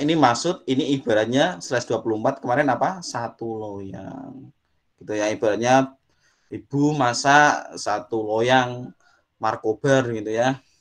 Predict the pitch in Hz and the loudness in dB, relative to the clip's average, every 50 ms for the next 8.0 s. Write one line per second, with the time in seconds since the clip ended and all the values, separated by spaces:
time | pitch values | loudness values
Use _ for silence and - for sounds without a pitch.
0 | _ _ _ _ _ _ _ _ _ _ _ - 147 113 120 120 - 123 131 131 | _ _ _ _ _ _ _ _ _ _ _ -10 -8 -6 -6 -6 -4 0 2 4
1 | 131 135 135 139 147 - - - _ _ _ _ _ _ _ - 117 117 117 113 | 4 4 4 2 -2 -6 -10 -16 _ _ _ _ _ _ _ -2 -2 0 0 0
2 | 117 120 123 127 123 131 131 135 123 120 117 - 123 113 110 110 107 104 113 107 | -2 -2 -2 -2 0 2 2 2 2 0 -2 -2 -2 -2 -2 -2 -4 -4 -4 -6
3 | - - 120 110 110 - 113 98 101 104 104 110 117 110 101 95 95 95 101 - | -4 -2 -2 -2 -2 -4 -6 -6 -6 -6 -6 -6 -4 -4 -4 -6 -8 -8 -10 -10
4 | - - - - 123 127 131 - - 104 110 120 123 127 127 127 117 117 107 101 | -12 -12 -10 -6 -6 -6 -6 -6 -6 -4 -4 -2 -2 -2 -4 -4 -4 -4 -4 -6
5 | 92 90 - 131 131 - 110 107 - - 113 107 113 117 117 117 104 - - 113 | -6 -6 -8 -8 -6 -6 -6 -6 -6 -8 -10 -8 -8 -8 -6 -8 -8 -8 -8 -8
6 | 110 - 113 107 107 110 92 - 110 107 107 113 117 117 - 113 101 92 90 - | -8 -10 -10 -10 -8 -10 -8 -8 -8 -8 -6 -4 -4 -4 -4 -6 -6 -8 -12 -8
7 | - 98 92 - - - - 113 110 104 98 98 - - 95 104 107 98 92 85 | -8 -8 -6 -6 -8 -8 -10 -10 -12 -12 -14 -14 -14 -16 -14 -12 -10 -10 -10 -10